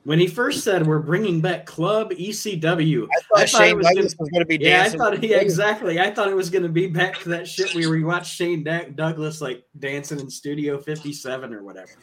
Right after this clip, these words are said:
Speaker 1: But not. It was.
Speaker 2: I like that, that, that you think E C W can't be at Club fifty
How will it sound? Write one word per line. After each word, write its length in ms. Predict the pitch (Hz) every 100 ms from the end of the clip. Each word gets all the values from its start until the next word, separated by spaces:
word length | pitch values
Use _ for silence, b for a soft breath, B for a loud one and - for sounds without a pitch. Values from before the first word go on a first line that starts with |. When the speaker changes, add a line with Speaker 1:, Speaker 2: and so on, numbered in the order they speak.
| _ _ 127
Speaker 1:
But 240 | 196 131
not. 360 | 120 98 - - 143
It 140 | 147
was. 160 | 180 147
Speaker 2:
I 100 | 190
like 200 | 214 254
that, 160 | 226 185
that, 220 | 175 143 143
that 160 | 151 147
you 120 | 151
think 200 | 160 151
E 140 | 143
C 160 | 147 147
W 280 | 143 151 139
can't 240 | 139 135
be 120 | 131
at 120 | 131 -
Club 260 | 131 123
fifty 440 | - 127 139 120